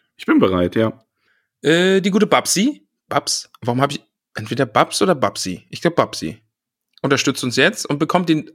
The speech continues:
Speaker 2: zauberhaften Namen Oda Sackheim Straffgürtel. Wir haben direkt Sack-, bei den Sackheim Straffgürtels haben wir direkt noch, äh, Verwandtschaft dazu bekommen, denn die Ali-,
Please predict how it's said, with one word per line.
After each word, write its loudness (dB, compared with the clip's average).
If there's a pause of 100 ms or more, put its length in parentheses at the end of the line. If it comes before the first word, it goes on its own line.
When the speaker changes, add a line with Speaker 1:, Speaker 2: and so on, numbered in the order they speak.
Speaker 2:
zauberhaften -2
Namen 0 (560)
Oda 2
Sackheim 0
Straffgürtel. -4 (100)
Wir 0
haben 2
direkt -2
Sack-, 0
bei 4
den 0
Sackheim 0
Straffgürtels -2
haben 0
wir 0
direkt -2
noch, -2
äh, 4
Verwandtschaft 0
dazu -4
bekommen, 0
denn 2
die 2
Ali-, -2